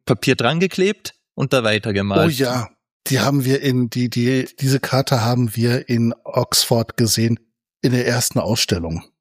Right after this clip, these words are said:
Speaker 1: Krass.
Speaker 2: Das hatte was, so, so dieses, „Ah, Mist, mir fehlt hier etwas, ja, okay, dann klebe ich da noch was dran.“
Speaker 1: Ja,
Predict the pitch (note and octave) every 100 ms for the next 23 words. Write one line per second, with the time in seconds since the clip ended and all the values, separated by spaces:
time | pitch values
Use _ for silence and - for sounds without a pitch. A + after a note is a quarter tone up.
0 | _ _ - - - - - _ _ -
1 | C3+ - D3+ - A#2+ G#2+ - C3 A2+ -
2 | A#2 B2+ A#2+ B2 - - _ _ _ -
3 | C#3 C#3 D3 - C3 - D3+ E3 C#3 C3
4 | C#3 C3 - B2 - A#2+ A2+ B2+ B2+ -
5 | A#2+ A#2+ A2 - A2+ G#2+ F2+ _ _ _
6 | _ _ _ _ _ _ _ _ C#3 C3+
7 | C3+ C3+